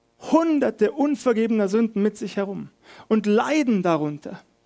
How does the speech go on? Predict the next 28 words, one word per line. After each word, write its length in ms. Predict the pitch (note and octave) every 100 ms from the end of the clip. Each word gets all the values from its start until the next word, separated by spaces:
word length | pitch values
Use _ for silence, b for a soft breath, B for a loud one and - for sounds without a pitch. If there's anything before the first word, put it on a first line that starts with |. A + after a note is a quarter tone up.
| _ _ _ _ _ _ -
dass 160 | F#3 A3+
es 80 |
auch 180 | G#3+ F#3
psychisch 420 | - C4 - G3
sich 200 | - G#3+
auswirkt. 580 | - A3 G#3+ D#3+ C#3 - B B B
Und 180 | - F#3+
Jesus 520 | F3+ A#3+ C#4 C#4+ -
kann 340 | - A#3+ A#3+ B3 B B
Befreiung 640 | - F#3+ F3+ A#3 C4+ A#3+ F#3+
bringen. 480 | F#3+ E3+ C3+ B2 - _ _ _ _ _ _ _ _ _ _ _ _ _ _ _ _ _ -
Er 140 | G3
kann 240 | - F#3+ F#3
Befreiung 380 | F3+ G3+ G3 D#3
bringen. 260 | D#3 C#3+ B B B
Aber 160 | F#3
dass 160 | G#3+ G#3+
das 160 | A3+
geschieht, 420 | - G#3+ A#3+ B3+ - B
müssen 280 | G3+ G#3 G#3
Menschen 340 | G3+ G3 -
das 220 | G3 G3 G#3+
hören. 300 | F#3+ C3 A#2+ _ _ _ _ _ _ _ _ _ _ _ _ _ _ _
Und 120 | F3+
das 140 | G3+ G#3
ist 120 | A3
unser 240 | G#3 F#3+
Auftrag. 400 | D3 G3+ - C3